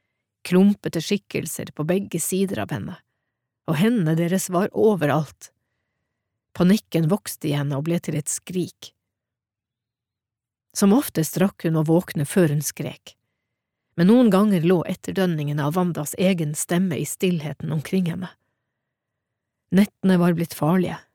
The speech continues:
Ennå hadde ingen av husets folk nevnt noe, men hun kunne ikke være sikker på at de ikke hadde hørt henne.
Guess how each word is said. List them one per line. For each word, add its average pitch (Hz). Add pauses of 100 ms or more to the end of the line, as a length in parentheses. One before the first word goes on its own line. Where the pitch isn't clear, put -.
(1400)
Ennå 190
hadde 180
ingen 214
av 160
husets 196
folk 190
nevnt 185 (100)
noe, - (680)
men 170
hun 185
kunne 208
ikke 156
være 185
sikker -
på 131
at -
de 101
ikke 139
hadde 147
hørt -
henne. -